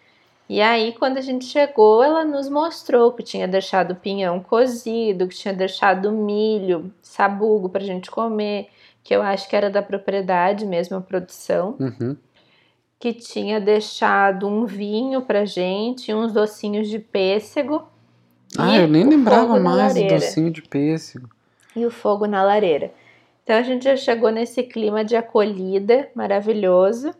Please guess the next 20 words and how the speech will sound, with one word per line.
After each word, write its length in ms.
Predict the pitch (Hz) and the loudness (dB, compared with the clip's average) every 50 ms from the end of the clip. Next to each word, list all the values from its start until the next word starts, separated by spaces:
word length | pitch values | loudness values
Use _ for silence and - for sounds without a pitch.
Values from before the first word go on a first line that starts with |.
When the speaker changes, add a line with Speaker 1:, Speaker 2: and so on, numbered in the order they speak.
| _ _ _ _ _ _ _ _ _ | _ _ _ _ _ _ _ _ _
Speaker 2:
E 160 | - 117 120 117 | -4 0 4 4
era 160 | 113 113 117 | 4 4 4
assim, 320 | 117 - - 151 131 110 | 2 0 2 2 2 2
a 60 | 107 | 0
cada, 840 | 104 - - 110 104 107 113 120 131 131 131 131 131 127 123 123 123 - | -2 -2 0 2 2 2 2 2 4 4 6 6 4 4 2 2 0 -2
a 100 | - 110 | -4 -6
cada 260 | 107 - 113 113 131 131 | -2 0 0 2 2 2
coisa 300 | - - 139 135 143 139 | 2 4 4 4 4 0
que 260 | - - 139 131 123 | 0 0 0 2 6
ela 280 | 120 117 117 120 123 | 6 6 6 4 4
nos 160 | 123 123 117 127 | 0 0 -2 -2
mostrava 560 | 127 127 117 - - - 113 107 110 120 120 | -2 -2 -2 -2 -2 0 2 2 4 4 2
da 100 | 120 113 | 2 0
casa, 640 | - - - 107 104 107 113 113 123 135 135 135 _ _ _ _ _ _ _ _ - | 0 0 0 2 2 2 0 -2 -2 -4 -6 -6 _ _ _ _ _ _ _ _ -10
vinha 280 | 123 123 127 127 127 127 | -6 -2 2 2 4 4
uma 140 | 127 127 | 4 4
surpresa, 640 | 123 - - 131 135 - 131 127 123 127 123 110 107 104 | 2 2 0 -2 -2 2 4 6 8 8 8 8 6 4
né? 120 | 104 104 | 0 0
Então, 300 | 107 104 101 - 104 107 | 0 0 2 2 4 4
Speaker 1:
Uhum. 220 | 113 120 120 294 | 4 4 2 -2